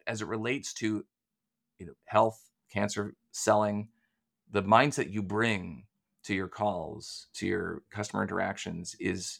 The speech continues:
extremely powerful. Both, and by the way, I'm not saying, like, false bravado and, like, you know, tons of conviction,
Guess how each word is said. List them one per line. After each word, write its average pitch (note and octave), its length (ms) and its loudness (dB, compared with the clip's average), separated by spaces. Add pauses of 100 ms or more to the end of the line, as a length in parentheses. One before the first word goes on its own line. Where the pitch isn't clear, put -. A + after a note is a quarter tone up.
extremely B2 600 0
powerful. F#2 500 -8
Both, E3+ 340 6 (200)
and C#3+ 80 0
by F#3 120 12
the D3+ 60 6
way, G#2+ 180 4
I'm D3+ 100 4
not D#3+ 180 6
saying, C#3 160 6
like, A#2 180 2 (420)
false E3+ 260 10
bravado C3+ 640 10
and, B2 160 6
like, A#2 220 4
you A#2+ 80 -2
know, A2+ 120 0
tons C3 320 0
of A#2 100 -4
conviction, A2+ 560 -2